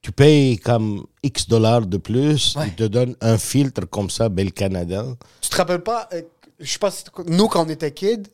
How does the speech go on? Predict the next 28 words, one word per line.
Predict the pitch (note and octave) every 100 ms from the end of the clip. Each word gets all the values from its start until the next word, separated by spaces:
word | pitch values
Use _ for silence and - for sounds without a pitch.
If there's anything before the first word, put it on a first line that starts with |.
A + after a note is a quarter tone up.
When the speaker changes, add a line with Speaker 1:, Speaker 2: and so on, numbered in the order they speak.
| _ -
Speaker 3:
après | - F#3 E3+
une |
certaine | - G3 - F3 D3
heure | E3+ E3+
pendant | D3+ D3
la | C3+
journée, | C3+ C3+ E3
quand | F3 C#3+
mes | C3+
parents | C#3 D#3+ D3+
allaient | C#3 C3+
commencer | C#3 C3+ D#3+
à |
utiliser | D3 C#3+ D3
le | D3
téléphone, | C#3 B2+ D#3+ F3+
Speaker 2:
Ouais. | D3 - _
Speaker 3:
fallait | - D#3 E3
qu'on | F3
fasse | D#3 F#3
comme | - D3 -
étoile | D#3 D3+ F3 F3
soixante-douze | F3 D#3 C#3 C#3+ C#3 D3+ E3+
sur | -
la | B2+
ligne | C3 C#3+
téléphonique. | C#3 A#2 B2+
Speaker 1:
Oui. | D#3 G#3 -